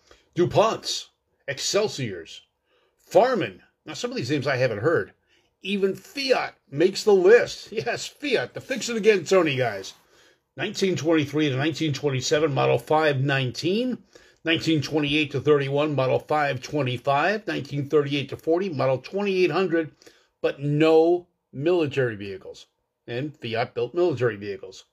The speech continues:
The Franklins, ple-, pre-nineteen fifteen,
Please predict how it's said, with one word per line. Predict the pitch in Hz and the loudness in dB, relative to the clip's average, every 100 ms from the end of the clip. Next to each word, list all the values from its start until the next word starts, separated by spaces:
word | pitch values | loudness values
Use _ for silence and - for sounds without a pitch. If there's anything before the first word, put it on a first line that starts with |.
| _ _ _ _ _ _ _ _ _ _ _ - | _ _ _ _ _ _ _ _ _ _ _ -6
The | 131 | -2
Franklins, | - 226 - 139 - | 2 2 2 -4 -6
ple-, | - - 127 147 - _ _ _ _ | -18 -14 -12 -12 -14 _ _ _ _
pre-nineteen | - 175 143 151 135 156 135 | -2 0 2 0 -2 -2 -4
fifteen, | - 175 - - 180 131 127 | -2 -2 -2 -4 0 0 -2